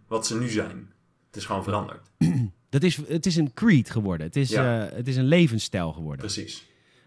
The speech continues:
Speaker 2: Eh, maar de echte oude Mandalorians, die deden altijd hun helm af. Die, die, die hebben helemaal niet de regel van je moet je helm ophouden. Dus zij doen
Speaker 1: Nou,
Speaker 2: allebei
Speaker 1: nee,
Speaker 2: hun
Speaker 1: dat,
Speaker 2: helm
Speaker 1: dat,
Speaker 2: af.
Speaker 1: wat je nu zegt klopt ook niet helemaal.
Speaker 2: Klopt wel.
Speaker 1: Ehm,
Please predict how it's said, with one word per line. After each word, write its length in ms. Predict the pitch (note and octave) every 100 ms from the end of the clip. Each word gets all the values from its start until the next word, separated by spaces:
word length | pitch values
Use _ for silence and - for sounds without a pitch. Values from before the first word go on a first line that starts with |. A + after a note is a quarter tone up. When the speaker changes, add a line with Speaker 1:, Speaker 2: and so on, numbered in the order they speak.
| _
Speaker 2:
Eh, 420 | - A#2+ A2+ G#2+ G2+ G2+
maar 180 | C3
de 60 | C#3+
echte 320 | A3 A#3+ -
oude 220 | G#3 A#3+
Mandalorians, 460 | F3 B2+ A2+ G#2+ A#2
die 100 | F#3
deden 240 | C#3+ A2+
altijd 300 | - A2 A2+
hun 100 | A2+
helm 260 | A2 D#3+ A#2+
af. 280 | D#2 - -
Die, 180 | - A#2+
die, 160 | A2+ A2+
die 160 | B2+
hebben 180 | B2+ B2
helemaal 220 | B2 C3
niet 100 | B2+
de 100 | A#2
regel 320 | A2+ C3 B2 A2
van 140 | A2+
je 60 | A2+
moet 160 | A#2
je 80 | G#2
helm 180 | A#2+ C3
ophouden. 280 | - D2+ F2
Dus 100 | -
zij 160 | F#3+
doen 100 | F#3
Speaker 1:
Nou, 120 | A#2+
Speaker 2:
allebei 220 | B2+ D3 D3
Speaker 1:
nee, 80 |
Speaker 2:
hun 100 | D3
Speaker 1:
dat, 40 | A2 B2+
Speaker 2:
helm 100 | C#3+
Speaker 1:
dat, 60 |
Speaker 2:
af. 60 | A2
Speaker 1:
wat 140 | C3
je 60 | C3
nu 100 | D3+
zegt 220 | D3+ B2
klopt 180 | A#2+ A2
ook 140 | D3+ D3
niet 160 | G#2+ F#2
helemaal. 540 | F2 E2+ F2 B2+ - _ -
Speaker 2:
Klopt 200 | G#2 -
wel. 160 | G#2+ G#2
Speaker 1:
Ehm, 160 | G#2